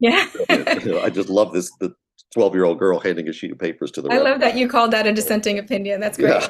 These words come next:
Speaker 2: Yeah. <laughs> Um, Sylvia's, Sylvia discovers that her mother, um, has a bank account under the name of Missus Marty Olin, and she writes, "I wouldn't have known that her own name on any of those checks would have been illegal in most states at the time."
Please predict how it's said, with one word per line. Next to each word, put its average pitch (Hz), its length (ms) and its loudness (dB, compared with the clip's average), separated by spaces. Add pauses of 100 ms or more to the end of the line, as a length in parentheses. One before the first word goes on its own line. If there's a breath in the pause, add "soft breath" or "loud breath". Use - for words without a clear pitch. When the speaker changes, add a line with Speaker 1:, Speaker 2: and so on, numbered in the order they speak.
(180)
Speaker 2:
Yeah. 143 140 0
<laughs> - 60 -20 (560 loud breath)
Um, 127 300 2 (220 loud breath)
Sylvia's, 214 680 2
Sylvia 208 220 0
discovers 156 380 2
that 131 60 2
her 120 80 4
mother, 117 760 2 (140)
um, 92 340 -2
has 104 180 -8
a 98 60 -6
bank 107 320 0
account 90 460 -2 (160)
under 92 200 -6
the 90 100 -2
name 90 260 -2
of 80 140 -2
Missus 98 380 -4
Marty 87 400 -4
Olin, 78 500 -6
and 80 100 -14
she 98 140 -6
writes, 87 380 0 (260 soft breath)
"I 107 80 2
wouldn't 143 300 2
have 127 120 2
known 113 540 2 (300)
that 101 100 -2
her 101 180 -2
own 117 300 2
name 98 380 0
on 78 160 -4
any 98 200 -4
of 101 60 0
those 90 220 -2
checks - 400 -6 (100)
would 98 240 -4
have 92 100 -6
been 90 180 0
illegal 95 600 -2
in 80 180 -10
most 85 220 -4
states - 420 -6
at 73 140 -14
the - 60 -12
time." 69 420 -6